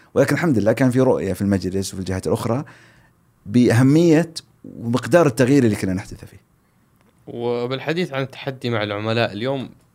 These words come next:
Speaker 2: آه، واحدة من الهواجس اللي موجودة، آه، الآن في برنامج تطوير الصناعة، في سبع قطاعات تقريبا مستهدفة أو لها أولوية، اللي هي الآلات والمعدات، مصادر الطاقة المتجددة،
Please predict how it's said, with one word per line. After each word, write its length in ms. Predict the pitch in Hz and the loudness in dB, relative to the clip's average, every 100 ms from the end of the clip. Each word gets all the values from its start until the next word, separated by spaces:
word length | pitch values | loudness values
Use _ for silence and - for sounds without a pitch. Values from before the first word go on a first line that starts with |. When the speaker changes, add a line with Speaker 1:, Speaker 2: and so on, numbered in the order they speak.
| - | -12
Speaker 2:
آه، 460 | 107 104 98 98 - _ _ _ _ | -10 -10 -10 -12 -14 _ _ _ _
واحدة 260 | 127 - 135 | -10 -6 -4
من 80 | 127 | -2
الهواجس 540 | 117 123 135 120 110 | 0 4 4 2 -4
اللي 120 | 117 | -4
موجودة، 600 | 110 110 110 139 127 135 139 _ _ _ _ - | -2 -4 -2 -4 -2 -2 -4 _ _ _ _ -8
آه، 720 | 95 95 95 95 95 92 - _ - - 110 | -4 -2 -2 -2 -4 -8 -12 _ -20 -16 -12
الآن 360 | 80 127 123 | -6 -4 -4
في 160 | 104 113 | -6 -8
برنامج 360 | 107 120 117 107 | -4 -2 -2 -4
تطوير 300 | 107 - 110 | -8 -8 -8
الصناعة، 580 | - 120 131 98 135 _ _ _ _ _ | -6 -2 0 -2 -4 _ _ _ _ _
في 140 | - 120 | -12 -2
سبع 260 | 156 143 | 2 2
قطاعات 600 | 117 117 117 113 127 123 | 0 0 0 2 0 -2
تقريبا 320 | 113 120 120 | -6 -4 -4
مستهدفة 560 | 110 101 113 98 82 - _ _ _ _ - | -4 -6 -8 -8 -10 -14 _ _ _ _ -6
أو 160 | 104 | -4
لها 200 | 107 113 | -2 -2
أولوية، 600 | 123 113 110 110 104 78 - _ _ - - | -2 -2 -2 -2 -4 -8 -14 _ _ -20 -12
اللي 160 | 104 | -8
هي 160 | 107 110 | -4 -4
الآلات 440 | - 113 117 117 | -2 0 0 -2
والمعدات، 680 | 107 98 98 98 127 135 - _ _ _ - | -4 -6 -6 0 2 2 -4 _ _ _ -16
مصادر 340 | 98 120 113 104 | -8 -4 -2 -4
الطاقة 300 | - 107 104 | -4 -4 -4
المتجددة، 640 | 95 107 127 127 123 139 | -8 -6 -6 -4 -4 -4